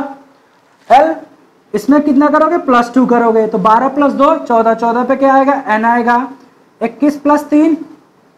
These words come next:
चौबीस, चौबीस पे क्या आएगा, X आएगा, तेरह प्लस तीन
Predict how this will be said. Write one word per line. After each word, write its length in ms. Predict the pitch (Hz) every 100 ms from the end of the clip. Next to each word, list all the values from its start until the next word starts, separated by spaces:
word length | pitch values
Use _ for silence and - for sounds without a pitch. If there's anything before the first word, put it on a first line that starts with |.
| _ _ _ _ _ _
चौबीस, 340 | 240 233 208 190
चौबीस 380 | 226 233 262 269
पे 120 | 285
क्या 160 | 285 285
आएगा, 260 | 285 294 - -
X 240 | 247 -
आएगा, 400 | 262 247 233 233 247 - - _ _ _ _ _
तेरह 280 | 240 240 285
प्लस 240 | 302 302 294
तीन 320 | - 302 320